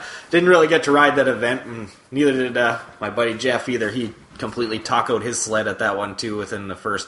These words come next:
five minutes, tried hucking a backflip on a, like, friggin' eight hundred pound four-stroke sled that should not be going off ramp in the first place, and, yeah, he tacoed, so me and him just ended up, uh, hanging out, watching everybody, drinking, scamming on girls, and that whole deal,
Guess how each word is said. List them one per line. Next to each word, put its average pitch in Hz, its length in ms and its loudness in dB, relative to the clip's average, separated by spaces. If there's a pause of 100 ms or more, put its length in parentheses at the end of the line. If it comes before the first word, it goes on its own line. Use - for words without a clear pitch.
(120)
five 101 300 -4
minutes, 101 260 -8
tried 101 320 -2 (360)
hucking 117 260 -2
a 104 40 -6
backflip 104 540 0
on 101 100 -4
a, 95 380 -12
like, 87 180 -12
friggin' 98 440 -10
eight 98 160 -6
hundred 98 220 -6
pound 101 280 -6
four-stroke 98 540 -4
sled 98 340 -6
that 92 200 -6 (180)
should 95 340 -8
not 139 160 2
be 123 80 -4
going 107 220 -2
off 98 180 -2
ramp 98 260 -4
in 95 60 -12
the 90 80 -12
first 101 300 -6
place, 85 260 -8
and, 90 80 -14 (760)
yeah, 127 140 2
he 139 80 4
tacoed, 143 500 4
so 127 120 -2
me 135 160 -2
and 127 80 -4
him 123 160 -6
just 123 180 -6
ended 120 220 -2
up, 123 240 -2
uh, 120 240 0 (200)
hanging 123 240 -6
out, 127 200 0
watching 123 320 -2
everybody, 127 400 -2 (120)
drinking, 117 500 -8 (280)
scamming 107 380 -10
on 107 100 -8
girls, 107 400 -2
and 87 120 -14 (240)
that 92 120 -10
whole 98 160 -8
deal, 95 240 -6